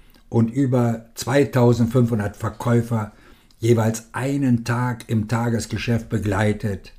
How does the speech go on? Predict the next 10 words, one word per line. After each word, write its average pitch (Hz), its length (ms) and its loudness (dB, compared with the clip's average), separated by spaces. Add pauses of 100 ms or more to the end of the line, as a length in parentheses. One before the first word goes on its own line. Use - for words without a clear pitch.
(420)
und 110 220 0
gecoacht 95 560 -4
hat. - 300 -16 (920)
Mein 123 280 6
Angebot 135 520 2
für 127 200 2
Sie, 117 440 2 (520)
eins 127 340 4
zu 131 100 -2
eins 113 460 0